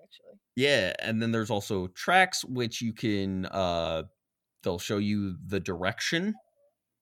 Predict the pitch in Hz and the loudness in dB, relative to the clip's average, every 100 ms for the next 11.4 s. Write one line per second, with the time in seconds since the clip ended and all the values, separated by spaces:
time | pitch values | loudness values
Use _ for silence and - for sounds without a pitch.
0 | _ _ _ 131 151 190 214 247 254 247 | _ _ _ -2 2 2 2 0 -2 -10
1 | 226 - _ - - 147 113 117 113 110 | -12 -14 _ -16 0 2 4 4 4 4
2 | 107 98 95 95 101 101 92 92 104 107 | 2 0 0 0 0 2 0 0 2 0
3 | 101 113 101 90 90 92 113 101 - 143 | 0 0 0 0 -2 -2 -4 -6 -6 -6
4 | 156 139 160 165 156 139 123 110 _ _ | -4 -6 -6 -8 -6 -4 -4 -6 _ _
5 | 113 110 107 101 98 - 98 101 92 87 | 0 2 2 2 0 -2 -2 0 0 0
6 | 87 92 - - _ - 101 - 107 98 | -2 -4 -8 -20 _ -6 -4 0 2 4
7 | 104 104 113 - - - _ - 220 220 | 2 0 0 -4 -20 -20 _ -16 -14 -14
8 | 202 _ - 262 - - 139 170 175 175 | -16 _ -20 -20 -20 -14 -4 0 2 2
9 | 165 190 190 175 170 135 - - _ - | 2 2 4 4 2 0 -6 -20 _ -6
10 | 143 147 147 143 - 147 139 135 220 226 | 0 4 4 2 0 0 0 4 4 4
11 | 147 131 160 214 | 4 4 4 2